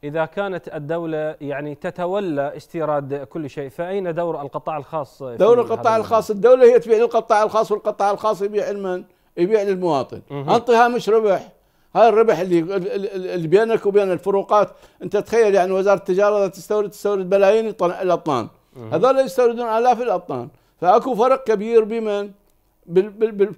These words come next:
Speaker 2: بالسعر اللي دا يستوردوه. بالإضافة إلى أن وزارة التجارة تمتلك أسطول نقل، بتفتح اعتماد، بدفع أجور مال اعتماد، ما-، يعني ذولا دا يدفعون فلوس، تعرف يعني،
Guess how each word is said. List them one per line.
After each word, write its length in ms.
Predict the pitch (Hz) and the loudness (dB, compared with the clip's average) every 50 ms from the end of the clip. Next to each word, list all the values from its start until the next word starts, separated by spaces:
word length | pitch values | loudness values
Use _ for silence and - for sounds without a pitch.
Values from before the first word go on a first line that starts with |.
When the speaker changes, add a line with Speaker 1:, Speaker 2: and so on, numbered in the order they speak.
| _ | _
Speaker 2:
بالسعر 460 | - 180 185 170 - 247 233 208 240 220 | -6 -4 -4 -2 0 0 0 2 0 0
اللي 200 | 208 202 208 190 | -2 -4 -4 -2
دا 120 | 175 185 | 0 0
يستوردوه. 520 | 175 165 - - 165 170 160 151 147 131 | 0 -2 -2 -2 -2 -2 0 -2 -2 -2
بالإضافة 600 | 147 180 190 185 180 214 233 233 214 233 226 226 | -2 0 0 0 4 4 4 4 4 2 0 0
إلى 120 | 214 202 196 | 2 2 2
أن 200 | 190 190 190 196 | 2 0 -2 0
وزارة 320 | 185 180 180 202 196 190 | 0 0 2 2 0 -2
التجارة 400 | 180 - - - 208 196 185 185 | -2 -6 -8 -4 -2 0 0 0
تمتلك 420 | 165 185 185 180 - 190 175 170 - _ _ _ _ _ - | -2 -4 -6 -6 -4 -6 -6 -6 -8 _ _ _ _ _ -16
أسطول 300 | 165 - 196 190 180 185 | -10 -4 -2 -2 0 0
نقل، 320 | 214 208 180 202 214 202 | 0 0 0 -2 -4 -2
بتفتح 420 | 185 202 202 202 202 180 - 180 156 | -2 -2 -2 -2 -4 -4 -4 -4 -6
اعتماد، 460 | 143 147 - - 185 196 190 185 175 | -6 -6 -6 -6 -4 -2 -2 -2 -2
بدفع 300 | 190 175 - - 180 160 | -4 -6 -4 -2 -2 -2
أجور 220 | 165 160 185 185 | -2 -2 -4 -4
مال 180 | 180 180 170 170 | -4 -4 -4 -4
اعتماد، 520 | 143 - - 175 170 196 226 226 220 220 220 _ _ _ _ _ _ | -4 -6 -8 -8 -4 -4 -2 -2 -4 -4 -8 _ _ _ _ _ _
ما-، 120 | - 123 - | -12 -12 -10
يعني 260 | - 143 131 147 147 147 | -8 -8 -6 -6 -2 0
ذولا 220 | 185 214 214 220 | 0 2 2 2
دا 140 | 196 214 214 | 4 4 2
يدفعون 440 | 190 - 190 185 202 214 214 202 170 | 2 0 -2 -2 -2 -2 -2 -4 -6
فلوس، 320 | 170 233 226 170 - - - - | -6 -8 -10 -12 -12 -16 -10 -6
تعرف 260 | 202 196 220 202 156 | -4 -4 -2 -2 -4
يعني، 360 | 165 151 139 135 123 117 - | -4 -4 -4 -4 -8 -10 -12